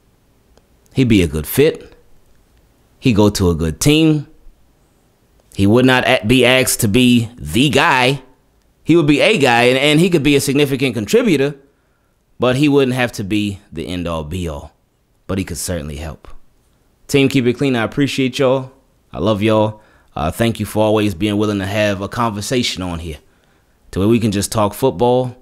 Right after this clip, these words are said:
and we can express whatever ideas we have freely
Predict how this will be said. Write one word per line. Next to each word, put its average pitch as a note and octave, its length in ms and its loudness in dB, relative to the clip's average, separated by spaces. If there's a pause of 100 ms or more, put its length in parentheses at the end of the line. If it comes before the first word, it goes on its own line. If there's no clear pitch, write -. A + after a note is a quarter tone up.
(540)
and F2 120 -2
we G#2+ 140 2
can G2+ 160 -2
express A2 420 -2
whatever G#2+ 300 0
ideas A2 640 0
we A#2 160 -2
have B2 340 -2 (240)
freely D3 560 -2